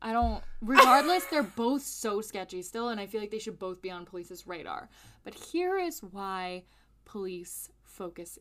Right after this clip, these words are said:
Speaker 1: in on Michael.
Speaker 2: Okay.
Speaker 1: For two years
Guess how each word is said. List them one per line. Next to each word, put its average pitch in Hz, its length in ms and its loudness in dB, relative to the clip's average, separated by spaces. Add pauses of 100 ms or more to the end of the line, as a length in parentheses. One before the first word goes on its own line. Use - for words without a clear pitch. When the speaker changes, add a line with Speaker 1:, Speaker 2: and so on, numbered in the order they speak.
Speaker 1:
in 165 300 -20 (140)
on 180 220 -18
Michael. - 400 -20 (380)
Speaker 2:
Okay. 196 180 -10 (200)
Speaker 1:
For 285 200 -10
two 330 440 0
years 208 680 -6